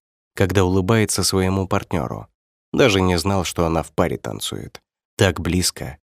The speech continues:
тело к телу. Злость сводит зубы, и я стараюсь смотреть только на Лену.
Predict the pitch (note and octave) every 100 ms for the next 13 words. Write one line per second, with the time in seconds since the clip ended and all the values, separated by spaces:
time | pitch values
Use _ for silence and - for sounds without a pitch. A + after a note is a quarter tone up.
0 | _ _ - G2 F2+ - - C2+ G#1 G1+
1 | - _ _ _ _ _ - F#2 F2 G2+
2 | A2 - - - F2+ F#2+ F#2 E2 E2+ E2
3 | B1+ G1+ _ _ _ - G#2 G2+ F#2+ G2+
4 | G2 F#2 - - F#2 F#2 F#2+ - A#2+ A#2
5 | A2+ G#2+ G2 D2+ C2+ A#1+